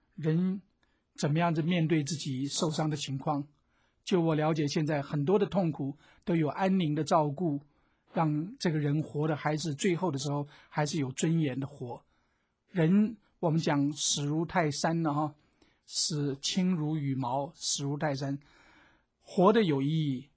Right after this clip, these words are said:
死亡前面要有尊严，死亡也要去面对，死亡也要有选择。你可以选择一直活在抱怨当中，一直活在批评当中，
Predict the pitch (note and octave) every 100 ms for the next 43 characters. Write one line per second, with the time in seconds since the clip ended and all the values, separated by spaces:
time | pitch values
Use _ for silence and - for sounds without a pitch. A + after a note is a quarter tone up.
0 | _ - - D#3+ D3+ G3+ F#3 D#3 D#3+ D#3
1 | B2+ A#2+ E3 D#3+ D3 B2+ C#3 - _ _
2 | - - F3 D3 D#3 G#3+ A3 F#3 D3 C#3+
3 | D#3+ D#3+ F#3+ D#3 D3 D#3+ C#3+ - _ -
4 | - F#3 D3 D#3+ F3 D3+ C#3+ C3 B2+ -
5 | B2 C#3 C3+ B2+ - _ - F3 E3 F3+
6 | E3 C#3+ C3+ D3+ D#3 - - - A3 F3+
7 | - E3 E3 D3 G3 F3 D3+ D#3 D#3 D#3
8 | D3+ D#3+ - - - F#3+ F3 E3 D#3+ D3
9 | A3 F3 D#3+ D3 D3 C#3+ C#3+